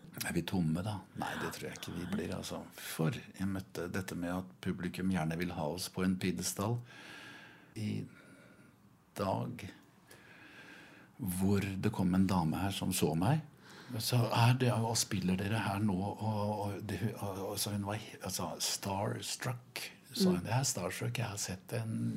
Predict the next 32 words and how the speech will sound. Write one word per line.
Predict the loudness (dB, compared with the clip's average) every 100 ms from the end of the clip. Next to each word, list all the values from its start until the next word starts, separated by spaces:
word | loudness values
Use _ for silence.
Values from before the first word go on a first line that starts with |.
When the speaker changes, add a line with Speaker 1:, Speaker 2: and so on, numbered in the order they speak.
| -4
Speaker 1:
kjendis. | -2 -2 0 -4 -6 -10 -14 -12 -12 -10 -10 -10 -12 -14 -16
Så | -6 -2
sier | 2 2
jeg | 4
vel | 4 4
alltid | 4 2
da | 2 0
at, | 0
eh, | 0 0 -2
for | -2
det | 0
første | 0 0
så | 0
er | 2 2
jeg | 4
ikke | 4
det, |
jeg | 4 4
var | 2 4
det. | 2
Det | 2
var | 0
en, | -2
en | 0 0
dame | 2 0
som | -2 -4
er | -4
sikkert | -4 -6 -6
et | -6
portveien | -4 -4 -2 -2 -2
og | -2
sånn, | -4 -6